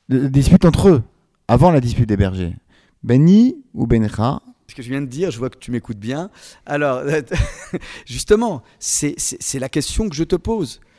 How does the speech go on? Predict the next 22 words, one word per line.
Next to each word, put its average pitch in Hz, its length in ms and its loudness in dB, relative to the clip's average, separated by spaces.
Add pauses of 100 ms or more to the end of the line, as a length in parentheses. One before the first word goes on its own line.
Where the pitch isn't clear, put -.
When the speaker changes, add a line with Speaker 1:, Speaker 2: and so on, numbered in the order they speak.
(220)
Speaker 2:
Il 147 220 -2
met 175 200 2
au 151 220 2
second 190 500 0
plan 127 300 -6
la 185 100 -4
dispute 135 380 -10
des 165 100 -2
bergers. 185 420 -8 (520)
Et, 135 60 -10
et, 131 400 -12
et 123 40 -6
du 123 220 -12
coup, 240 400 -4
on 143 140 -2
a 156 60 0
l'impression 160 520 -4
qu'il - 100 -6
y 170 40 0
a 151 40 0
un 147 40 -4
conflit, 202 680 -6